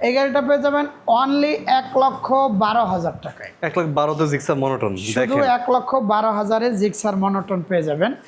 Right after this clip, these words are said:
Speaker 1: এরপর যে গাড়িটা দেখাবো, হাং ডাবল ডিস্ক এবিএস।
Speaker 2: এবিএস ভার্সন এটা?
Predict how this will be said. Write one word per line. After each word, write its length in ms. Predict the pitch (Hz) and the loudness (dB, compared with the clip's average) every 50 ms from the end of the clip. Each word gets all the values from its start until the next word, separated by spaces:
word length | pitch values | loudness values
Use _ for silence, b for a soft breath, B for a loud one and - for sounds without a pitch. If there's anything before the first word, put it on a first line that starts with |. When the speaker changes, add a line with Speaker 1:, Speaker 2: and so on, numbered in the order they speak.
| B B B B B B B B - | B B B B B B B B -2
Speaker 1:
এরপর 440 | - 247 254 240 - 294 285 285 226 | -2 0 0 0 0 0 0 2 0
যে 180 | 196 240 262 254 | 0 0 0 2
গাড়িটা 380 | 240 247 247 233 - 254 247 | 2 0 0 0 0 -2 0
দেখাবো, 400 | 214 240 247 240 240 247 247 254 | 0 0 -2 0 0 0 2 2
হাং 540 | 254 262 233 196 190 208 220 240 254 254 226 | 2 2 2 0 0 0 0 0 0 0 0
ডাবল 380 | 226 233 233 226 240 254 247 240 | 2 2 2 2 0 0 2 0
ডিস্ক 320 | 254 247 247 - - - | 0 -2 -2 -6 -2 0
এবিএস। 640 | 262 262 262 269 262 226 185 156 - - - - - - | 2 2 2 2 0 0 -2 -4 -6 -10 -14 -10 -4 -2
Speaker 2:
এবিএস 320 | 175 170 160 175 165 151 131 | 0 0 2 0 0 0 0
ভার্সন 300 | 139 131 123 - 151 127 | -2 -2 -2 -2 -4 -4
এটা? 240 | 117 101 110 98 | -4 -4 -6 -8